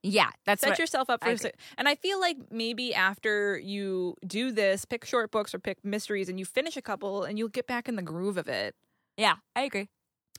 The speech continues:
Speaker 2: So if you want us to solve your reader problem, send it to readingglassespodcast at gmail dot com. And as always, we wanna thank Danielle, who runs our Facebook group, and Chrissy and Rachel, who moderate our Goodreads page. Remember, if you wanna support Reading Glasses and show off your love of reading, you can buy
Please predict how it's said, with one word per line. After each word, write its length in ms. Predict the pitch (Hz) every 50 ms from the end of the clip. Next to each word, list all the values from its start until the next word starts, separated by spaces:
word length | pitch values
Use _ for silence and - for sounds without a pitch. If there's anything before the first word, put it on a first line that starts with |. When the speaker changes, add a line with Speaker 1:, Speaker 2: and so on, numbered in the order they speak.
| - - _
Speaker 2:
So 120 | _ - 233
if 80 | 254
you 100 | 285 302
want 160 | 339 381 403
us 100 | 415 392
to 60 | - 466
solve 260 | - 320 302 330 311
your 140 | 247 233 214
reader 220 | 196 190 180 190
problem, 340 | 185 196 175 180 185 214 233
send 180 | - 226 214
it 80 | 240 240
to 80 | 277 233
readingglassespodcast 920 | 220 226 240 269 294 285 294 - 311 - - 311 330 320 349 349 349 -
at 100 | - -
gmail 360 | - - 202 202 196 185 190
dot 160 | 190 185 -
com. 280 | - - 240 269 311 330
And 100 | 269 202
as 120 | 190 196
always, 320 | 208 202 233 285 311 330 -
we 80 | 247
wanna 200 | 220 214 202 202
thank 200 | 190 196 196 202
Danielle, 340 | - 208 196 208 220 240 277
who 100 | 294 302
runs 200 | 269 269 269 269
our 80 | 262 247
Facebook 360 | - 285 311 - - 349 -
group, 240 | - 339 359 359 -
and 100 | 226 220
Chrissy 240 | - 240 - 311 320
and 80 | 294
Rachel, 240 | 240 240 254 294 302
who 80 | 269 254
moderate 320 | 208 180 196 214 233 262
our 80 | 277 294
Goodreads 400 | - 349 339 285 247 196 - -
page. 320 | 165 143 131 139 - - - - - - - - _
Remember, 380 | - 202 196 190 202 233 302 339
if 120 | 285 -
you 100 | 202 185
wanna 180 | 180 180 180 196
support 320 | - 196 - - 202 170
Reading 220 | 175 202 196 226 233
Glasses 420 | 233 233 226 277 - 302 320 277
and 80 | 220 190
show 200 | - - 208 196
off 140 | 196 196 -
your 100 | 196 185
love 200 | 185 180 175 170
of 140 | 185 170 165
reading, 280 | 175 180 190 220 254
you 120 | 240 208 202
can 120 | 208 185
buy 280 | 185 170 175 175 170